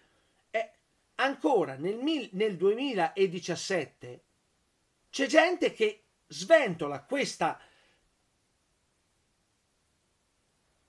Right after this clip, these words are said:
non so neanche come definirla, castroneria immane,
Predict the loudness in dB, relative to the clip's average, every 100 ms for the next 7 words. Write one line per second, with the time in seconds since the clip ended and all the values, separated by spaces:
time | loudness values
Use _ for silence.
0 | -10 -4 -4 -2 0 0 -2 -4 -6 -4
1 | -4 -6 -6 -2 -2 -4 -6 -6 -4 -2
2 | -2 0 -2 -2 -2 -2 -2 -2 -2 -2
3 | -6 -14